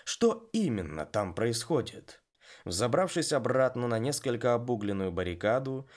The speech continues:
моему взору предстала весьма интересная картина.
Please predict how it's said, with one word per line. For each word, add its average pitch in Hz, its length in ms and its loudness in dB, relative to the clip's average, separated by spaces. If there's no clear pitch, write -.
моему 117 380 0
взору 151 400 0
предстала 131 580 0
весьма 120 480 -2
интересная 147 640 -4
картина. 127 800 -6